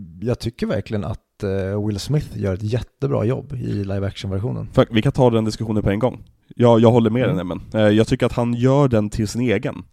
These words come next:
Speaker 2: på ett sätt.
Speaker 1: Ja, ja, men det är också omöjligt egentligen att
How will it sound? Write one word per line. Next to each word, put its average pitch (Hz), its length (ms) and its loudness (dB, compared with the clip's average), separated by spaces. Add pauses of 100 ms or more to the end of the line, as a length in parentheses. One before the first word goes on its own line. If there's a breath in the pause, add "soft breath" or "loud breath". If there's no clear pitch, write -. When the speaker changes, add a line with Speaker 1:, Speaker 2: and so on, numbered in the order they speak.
(100)
Speaker 2:
på - 80 -2
ett 101 80 -4
sätt. - 320 -10
Speaker 1:
Ja, 156 280 0
ja, 151 120 -2
men 160 120 -2
det 156 80 -4
är 156 120 -8 (160 loud breath)
också 156 320 -4 (200)
omöjligt 156 580 -2
egentligen 107 440 -4
att - 440 -12